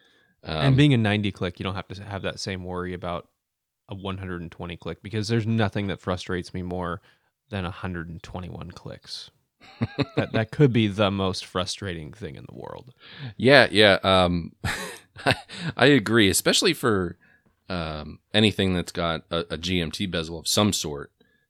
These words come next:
Speaker 1: um, whether it's twelve hour or twenty-four hour actual G M T bezel, is when they just slapped on the bezel insert for it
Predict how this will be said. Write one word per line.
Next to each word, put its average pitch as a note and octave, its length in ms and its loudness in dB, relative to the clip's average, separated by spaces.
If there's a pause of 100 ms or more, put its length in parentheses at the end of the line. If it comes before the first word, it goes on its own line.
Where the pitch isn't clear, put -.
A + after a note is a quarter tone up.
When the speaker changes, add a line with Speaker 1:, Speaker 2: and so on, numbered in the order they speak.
(140)
Speaker 1:
um, D2+ 260 -8
whether E2 180 -4
it's D2+ 140 -6
twelve F2+ 240 2
hour D#2 300 2
or D2 80 -6
twenty-four D#2+ 520 -2
hour D2+ 320 -6 (100)
actual D#2+ 340 0
G C#2+ 160 -8
M C#2+ 100 -6
T - 160 -10
bezel, D2 400 -10 (440)
is E2 180 -6
when F2 520 0
they E2 140 2
just D#2+ 380 -4 (320)
slapped - 600 0
on E2 540 -4
the E2+ 80 -8
bezel E2+ 360 0
insert D2+ 380 -8
for D2+ 260 -8
it C#2 160 -10